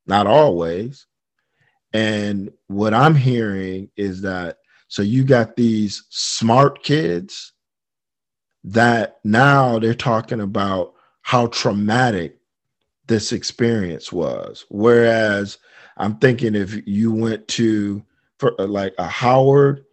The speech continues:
University, you, I'm about to flip the script now. Hold on for y'all that's listening. So, you know, you go to Howard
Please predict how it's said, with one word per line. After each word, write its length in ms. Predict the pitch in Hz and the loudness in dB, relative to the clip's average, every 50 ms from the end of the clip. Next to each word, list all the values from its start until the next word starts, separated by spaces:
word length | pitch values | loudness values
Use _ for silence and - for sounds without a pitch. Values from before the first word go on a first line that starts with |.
| _ _ _ | _ _ _
University, 720 | - 117 135 135 131 131 139 139 143 143 139 - 107 117 120 | 0 2 2 2 4 4 4 4 4 4 0 -2 0 0 2
you, 180 | 113 120 120 | 2 2 2
I'm 100 | 104 120 | 2 2
about 200 | 127 143 139 139 - | 2 2 2 2 -2
to 60 | 143 | -6
flip 260 | - 165 156 151 - | -2 0 -2 -2 -2
the 80 | - 160 | -8 -12
script 320 | - - 160 160 156 - | -2 4 4 4 4 4
now. 360 | - 165 160 160 160 170 - _ _ _ _ | 0 0 2 2 0 -2 -6 _ _ _ _
Hold 240 | _ 120 123 139 156 | _ 4 4 6 6
on 200 | 165 165 170 170 | 6 6 4 2
for 120 | - 180 | 2 0
y'all 280 | 170 175 175 175 175 175 | 2 4 6 6 6 6
that's 160 | 185 185 - | 4 2 2
listening. 540 | 202 208 214 202 208 - 151 135 117 139 - _ _ _ _ _ _ _ _ _ _ _ _ _ _ | 4 4 4 4 4 -2 -4 -4 -6 -6 -10 _ _ _ _ _ _ _ _ _ _ _ _ _ _
So, 400 | _ - - 123 120 120 120 113 | _ 2 4 6 8 8 6 6
you 260 | - - 107 120 135 143 | 4 2 4 4 6 6
know, 140 | 147 151 | 8 6
you 220 | 147 143 131 135 139 | 6 6 6 4 4
go 180 | 139 131 123 | 4 4 4
to 80 | 117 110 | 4 2
Howard 800 | 101 101 110 131 147 147 143 139 120 104 87 67 53 - _ _ | 0 0 2 4 6 6 8 6 6 4 0 -4 -6 -10 _ _